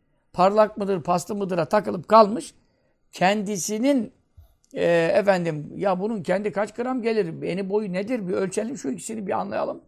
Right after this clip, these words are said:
Bunu düşünememiş. Burada ayet-i kerimeyle bununla teyit ediyor. يَرْفَعِ اللّٰهُ الَّذ۪ينَ آمَنُوا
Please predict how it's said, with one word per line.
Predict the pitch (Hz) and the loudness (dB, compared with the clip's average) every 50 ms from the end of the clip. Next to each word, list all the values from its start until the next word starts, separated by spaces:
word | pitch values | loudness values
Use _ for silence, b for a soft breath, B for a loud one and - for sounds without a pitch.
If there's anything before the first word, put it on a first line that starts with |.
| _ _ _ _ _ _ _ _ | _ _ _ _ _ _ _ _
Bunu | 247 262 277 254 | -12 -10 -8 -8
düşünememiş. | 269 214 - 262 226 202 165 143 - 202 - - - _ _ _ _ _ _ _ _ b b b b b b b b b - | -10 -10 -10 -8 -8 -6 -6 -8 -10 -12 -14 -20 -20 _ _ _ _ _ _ _ _ b b b b b b b b b -8
Burada | 220 233 254 269 | -8 -6 4 4
ayet-i | 233 226 - - | 4 4 4 2
kerimeyle | 247 226 226 226 208 196 180 175 165 156 | -2 -2 -2 -2 -4 -2 -2 -2 -2 -4
bununla | 147 160 160 156 156 147 - - _ _ _ _ _ _ _ _ _ - | -4 -8 -8 -8 -8 -10 -10 -12 _ _ _ _ _ _ _ _ _ -6
teyit | 147 147 143 - | -6 -6 -4 -6
ediyor. | 143 - - 208 - b b b b b b _ | -10 -10 -10 -12 -14 b b b b b b _
يَرْفَعِ | - 214 233 214 185 190 185 190 180 | 2 2 4 4 4 2 2 2 0
اللّٰهُ | 175 175 175 170 165 165 165 160 | 0 2 4 6 6 6 4 2
الَّذ۪ينَ | 160 160 151 160 180 175 165 156 156 | -2 -6 -6 -6 -6 -4 -2 -2 -2
آمَنُوا | 151 151 151 147 151 151 | -2 -4 -6 -8 -8 -8